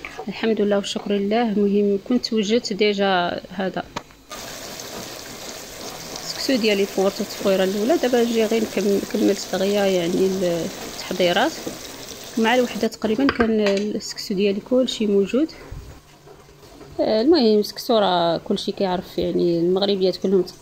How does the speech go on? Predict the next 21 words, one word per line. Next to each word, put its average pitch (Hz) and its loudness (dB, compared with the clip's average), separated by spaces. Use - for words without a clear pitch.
تبارك 190 -2
الله 196 0
عليهم 185 0
كيعرفوا 180 -2
يوجدوا 180 -2
سكسو. - 0
المهم 285 2
انا 254 2
غير 254 2
كنشارك 226 0
معكم 202 0
هكا 196 -4
طريقتي، 190 -2
وكل 262 2
مره 233 2
كيفاش 240 -4
كنديروا، 196 2
كل 226 0
مره 208 2
باش 202 -4
كنخضروا. 196 -2